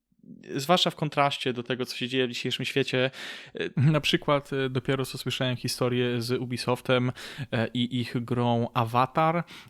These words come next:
i sytuacja jest taka, nie zagłębiałem się w niej, e, tak bardzo dogłębnie, ponieważ najzwyczajniej w świecie brzydzi i nudzi mnie to francuskie studio. Gardzę już troszeczkę nimi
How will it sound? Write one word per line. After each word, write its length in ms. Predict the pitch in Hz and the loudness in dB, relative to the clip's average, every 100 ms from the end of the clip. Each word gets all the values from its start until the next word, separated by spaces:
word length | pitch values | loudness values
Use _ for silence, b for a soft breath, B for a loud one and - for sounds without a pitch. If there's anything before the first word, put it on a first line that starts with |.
| - | -8
i 200 | 135 131 | -4 -2
sytuacja 460 | - 131 147 - 131 | -4 -2 -2 -2 -4
jest 120 | - | -4
taka, 200 | 135 139 | -2 0
nie 140 | 147 | 0
zagłębiałem 520 | 143 151 151 160 151 | 0 0 0 2 0
się 160 | 135 143 | 0 -2
w 80 | 139 | 0
niej, 400 | 139 139 139 127 | 0 0 0 -4
e, 60 | |
tak 180 | - 135 - - | -4 -8 -8 0
bardzo 280 | 135 131 131 | 0 0 -2
dogłębnie, 520 | 131 139 131 127 131 | -2 0 0 -2 -6
ponieważ 680 | - 131 131 135 131 - 135 | -4 -4 -2 0 0 0 0
najzwyczajniej 560 | 131 123 127 135 127 | -2 -2 -2 -2 -2
w 40 | - | -2
świecie 340 | 131 - 127 | -4 0 -2
brzydzi 680 | 120 127 120 143 135 131 123 | -2 -2 2 0 0 -2 0
i 60 | |
nudzi 400 | 123 127 123 117 | 0 2 0 0
mnie 180 | 110 110 | 0 -2
to 100 | 117 | -4
francuskie 520 | - 117 110 117 - | -4 -4 -4 -6 -4
studio. 560 | 117 - 110 110 113 120 120 | -6 -6 -2 0 0 -2 -6
Gardzę 580 | 120 117 123 120 - | -8 0 2 2 0
już 160 | 110 110 | -4 -4
troszeczkę 420 | 117 - 113 - | -4 -4 -4 -2
nimi 340 | 110 110 117 | -2 0 -2